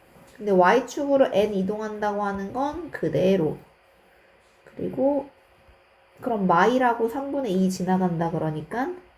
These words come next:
삼분의 이는, 그래서 마 일 넣어주면 일 뿔 M 뿔 N, 영 콤마 영 넣어주면 영은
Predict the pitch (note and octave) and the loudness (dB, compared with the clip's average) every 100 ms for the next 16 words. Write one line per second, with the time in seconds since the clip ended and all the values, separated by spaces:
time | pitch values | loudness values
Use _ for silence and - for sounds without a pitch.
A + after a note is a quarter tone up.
0 | _ _ _ _ _ B3+ B3 B3+ B3 A#3+ | _ _ _ _ _ -12 -6 -4 -4 -6
1 | - F3+ F3 E3+ D#3+ D#3+ G3 F#3 C#3 - | -4 -2 -2 -2 -2 -2 0 0 -2 -6
2 | F#3 _ _ _ _ _ _ _ _ _ | -14 _ _ _ _ _ _ _ _ _
3 | _ _ _ _ B3 F#3 E3+ E3+ - B3 | _ _ _ _ -8 -4 0 0 2 0
4 | A#3 F3 F3 F3+ F3+ E3+ A3 C#4+ F4+ - | 2 2 2 0 -2 -6 -4 -4 -6 -10
5 | _ _ _ _ _ C#4+ C#4+ C#4+ - G3+ | _ _ _ _ _ -4 -2 -4 -2 0
6 | E3+ E3 - G3+ G#3+ A3+ B3 _ _ _ | 2 0 -2 0 0 -4 -12 _ _ _
7 | _ _ _ _ _ C4+ B3+ B3+ B3+ D3+ | _ _ _ _ _ -2 0 0 -2 -4
8 | C#3+ - - _ _ _ _ _ _ _ | -4 -6 -14 _ _ _ _ _ _ _
9 | _ - G3+ G#3 D#4+ C4+ A#3 F#3 F#3 D#3 | _ -8 -8 -4 -2 2 2 4 2 2
10 | D#3 D#3+ D#3+ D#3 F#3+ F3+ - - - _ | 0 -2 -4 -4 0 0 -2 -10 -20 _
11 | - _ _ _ _ _ _ _ _ _ | -20 _ _ _ _ _ _ _ _ _
12 | _ _ _ _ _ _ - _ _ _ | _ _ _ _ _ _ -20 _ _ _
13 | - G3 F3 D#3+ D#3+ F#3+ F#3+ D3+ | -4 0 2 0 0 2 2 0